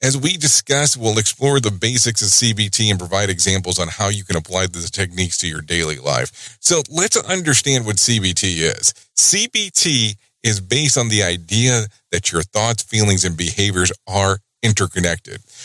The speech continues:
When we experience negative thoughts, they can lead to negative feelings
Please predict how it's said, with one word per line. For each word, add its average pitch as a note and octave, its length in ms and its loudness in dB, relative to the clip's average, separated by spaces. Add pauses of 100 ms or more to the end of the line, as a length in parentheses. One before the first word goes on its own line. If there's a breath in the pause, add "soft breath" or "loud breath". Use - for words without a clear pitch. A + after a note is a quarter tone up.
(200 loud breath)
When B2+ 160 2
we F3 160 -2
experience F#3 580 2
negative C#3+ 460 0
thoughts, A#2+ 340 2
they A2 140 2
can A2 280 2
lead C3 420 -4
to - 120 2
negative A2 520 0
feelings A#2 600 2